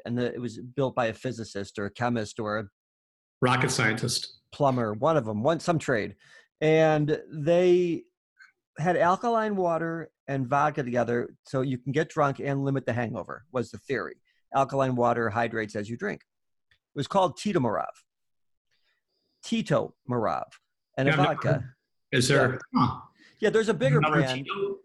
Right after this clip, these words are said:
Speaker 2: out
Speaker 1: There
Speaker 2: there?
Speaker 1: is. There is. Tito Beverage, um, the number one vodka on earth,
Speaker 2: Hmm.
Speaker 1: um, out of the trunk of his car in Austin, Texas, if you believe all the hype. So this guy couldn't understand why no one was buying Tito Marav.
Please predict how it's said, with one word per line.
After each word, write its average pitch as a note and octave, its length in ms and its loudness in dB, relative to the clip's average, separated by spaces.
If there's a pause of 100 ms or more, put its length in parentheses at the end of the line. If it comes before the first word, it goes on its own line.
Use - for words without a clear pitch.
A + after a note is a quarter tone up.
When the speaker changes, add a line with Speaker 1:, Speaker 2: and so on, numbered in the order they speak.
(160)
Speaker 2:
out F3 160 0
Speaker 1:
There G#3 120 4
Speaker 2:
there? F3 100 4
Speaker 1:
is. - 320 -8
There F#3+ 240 2
is. B2+ 280 0
Tito F#3+ 240 0
Beverage, C#3 640 0 (120)
um, B2 580 -2
the C3+ 240 -6
number C#3+ 240 0
one B2+ 260 2
vodka A#2+ 420 0
on A2 120 -4
earth, G2 460 -8 (520)
Speaker 2:
Hmm. B2 100 -4
Speaker 1:
um, A2 480 0
out A#2+ 120 0
of A2+ 80 -6
the G#2+ 160 -2
trunk B2 280 -4
of A2+ 40 -10
his G#2+ 120 -10
car A2+ 280 -2
in G2 60 -4
Austin, G#2 380 -4
Texas, G#2+ 440 -8
if G2+ 80 -14
you G#2+ 60 -10
believe A2 280 -8
all G2+ 140 0
the G2 120 0
hype. G#2 260 -2 (600)
So F#3 160 -2
this G#3+ 260 0
guy F#3+ 160 0
couldn't B3+ 260 -2
understand F3 720 0 (840)
why C#3 180 2
no D#3 180 4
one D#3+ 140 0
was C#3 140 -2
buying C#3 320 0
Tito B3+ 280 -4
Marav. D#2 320 -4